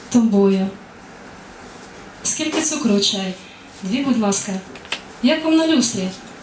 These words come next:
Бачимо сотні прихованих див. Хто тут хазяїн будинку? Літній і тихий, колишній в'язень чужих думок.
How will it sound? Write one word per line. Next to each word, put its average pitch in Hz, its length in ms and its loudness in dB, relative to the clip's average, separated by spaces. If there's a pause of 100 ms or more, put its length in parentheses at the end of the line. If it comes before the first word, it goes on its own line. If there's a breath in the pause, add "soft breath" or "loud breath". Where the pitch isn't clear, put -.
(160)
Бачимо 247 440 4
сотні 302 420 -2
прихованих 247 600 2
див. 262 300 0 (1200)
Хто 285 160 0
тут 254 120 2
хазяїн 233 420 4
будинку? 220 540 2 (1160)
Літній 247 480 4 (220)
і 254 80 2
тихий, 220 500 2 (880)
колишній 294 500 2
в'язень 240 440 2
чужих 233 380 2
думок. 220 380 4